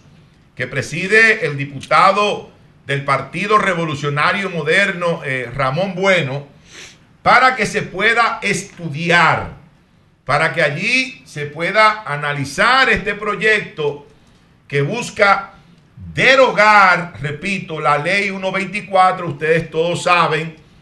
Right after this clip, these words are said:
que atenta contra la libertad de expresión, que atenta contra la intimidad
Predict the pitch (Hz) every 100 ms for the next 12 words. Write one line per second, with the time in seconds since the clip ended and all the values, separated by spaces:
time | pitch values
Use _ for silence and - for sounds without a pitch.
0 | _ _ _ _ - 135 131 196 240 240
1 | 196 196 160 147 143 143 143 139 131 127
2 | - 165 185 180 196 190 190 208 196 185
3 | 170 - _ _ _ _ _ _ - 151
4 | 147 143 226 240 175 185 175 - - -
5 | 160 160 160 151 147 143 - - 147 143
6 | 165 151 147 180 208